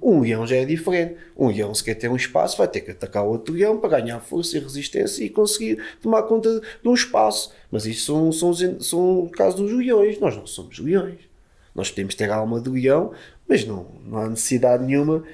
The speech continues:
sabendo que já temos o que temos à nossa volta e tecnologia e, e tudo a pontapé, que a gente basta só sair de casa, já temos comida, temos água, temos eletricidade, temos internet, temos Wi-Fi, temos...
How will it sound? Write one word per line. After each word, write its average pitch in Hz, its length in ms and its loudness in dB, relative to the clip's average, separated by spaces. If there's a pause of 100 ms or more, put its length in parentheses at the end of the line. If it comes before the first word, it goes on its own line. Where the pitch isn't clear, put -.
(100)
sabendo 160 420 2
que - 80 -6
já 151 140 4
temos 143 300 0
o 113 60 -2
que - 60 -16
temos 120 240 -2
à 117 80 4
nossa 120 300 0
volta 135 320 0
e 104 60 -8
tecnologia 113 760 -2 (320)
e, 107 280 -4
e - 40 -2
tudo 120 280 -2
a 110 60 4
pontapé, 131 680 -2 (300)
que - 100 -6
a 170 60 4
gente 160 200 0
basta 135 300 0
só 131 180 0
sair 135 220 -2
de 131 80 -14
casa, 123 300 2
já 120 100 0
temos 117 240 -6
comida, 135 320 -2
temos 110 380 -6
água, 127 200 0
temos 113 240 -8
eletricidade, 113 580 -4
temos 113 200 -6
internet, 120 520 -6
temos 117 260 -10
Wi-Fi, 117 400 -6
temos... 131 240 -14